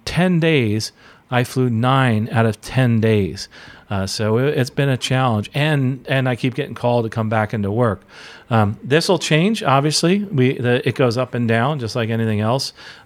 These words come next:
uh, in the industry. Um, but you never know, uh, what the next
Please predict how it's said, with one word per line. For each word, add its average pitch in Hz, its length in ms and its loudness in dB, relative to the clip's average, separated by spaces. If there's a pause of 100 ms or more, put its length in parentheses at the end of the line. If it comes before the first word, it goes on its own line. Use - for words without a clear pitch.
uh, 107 40 2
in 120 220 2
the 120 120 2
industry. 131 520 -2 (340)
Um, 107 380 2
but 110 260 0 (760)
you 156 160 2
never 156 200 2
know, 113 500 -2
uh, 113 220 2
what 127 200 0
the 127 80 0
next 120 340 -2